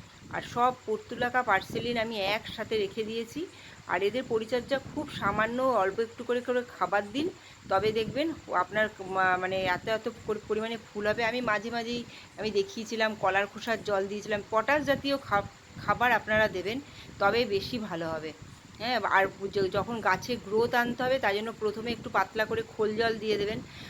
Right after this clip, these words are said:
আর আমি তাই করি, পাতলা করে প্রথমে খোল জল দিয়ে দিয়েছি, যত, আবার গাছ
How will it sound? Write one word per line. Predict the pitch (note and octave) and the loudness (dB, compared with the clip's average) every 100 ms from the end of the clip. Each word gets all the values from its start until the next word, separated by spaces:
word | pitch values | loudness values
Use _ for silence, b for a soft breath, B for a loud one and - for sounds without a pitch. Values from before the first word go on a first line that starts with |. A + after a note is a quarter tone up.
| B D#3+ | B 0
আর | F3 F#3+ | 4 6
আমি | F#3+ G#3+ | 4 4
তাই | A3 G#3+ - | 4 2 0
করি, | A3+ C#4 A#3 | -4 -2 0
পাতলা | F#3 G3+ G#3 | 0 0 -2
করে | A3 | -2
প্রথমে | A3 G#3 A3 A3 | -4 -6 -8 -6
খোল | G#3 G3+ G#3+ | -2 0 0
জল | A3+ | -2
দিয়ে | A#3 A#3+ | -4 -6
দিয়েছি, | B3+ D4 | -6 -6
যত, | A3+ F#3+ - G#3 G#3+ F#3+ - F#3+ | -2 -2 -2 -10 -12 -6 -2 2
আবার | G3+ | 0
গাছ | G3 F3+ | 4 4